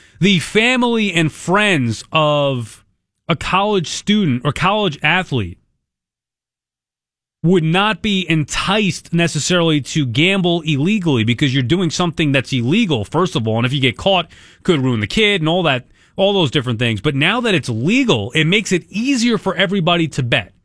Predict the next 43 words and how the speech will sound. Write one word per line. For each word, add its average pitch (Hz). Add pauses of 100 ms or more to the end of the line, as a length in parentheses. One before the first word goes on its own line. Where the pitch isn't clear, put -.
(240)
I 185
don't 285
think 285
there's 214
any 247
way 247
you 214
could 175
question 175
that, 104 (400)
that 151
legalized 240
sports 214
gambling 143
makes 190
it 185
easier 170
for 139
people 151
to 139
wager. 95 (1300)
I 226
know 240
it's -
pretty 226
easy 214
to 190
do 165
anyway, 226 (260)
but 196
this 208
makes 208
it 190
even 175
easier. 131 (560)
It's 247
legal. 349 (920)
Of 226
course 302
it's 233
gonna 269
be 240
easier. 196